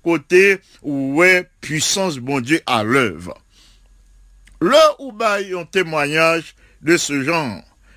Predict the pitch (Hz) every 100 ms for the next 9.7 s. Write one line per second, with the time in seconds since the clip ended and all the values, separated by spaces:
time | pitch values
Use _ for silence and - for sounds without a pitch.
0 | _ _ _ - 101 101 _ 101 180 214
1 | 185 160 180 160 160 151 143 - - 160
2 | 160 143 - - 175 170 156 143 135 135
3 | 160 147 147 147 143 131 131 147 117 -
4 | - - _ - 120 160 170 165 160 165
5 | 156 131 139 139 - 233 208 123 - 127
6 | 120 110 _ _ - 117 123 175 190 160
7 | - 143 139 135 135 143 127 - 180 156
8 | 131 139 143 _ - - - 135 135 135
9 | 120 - 156 202 220 - 214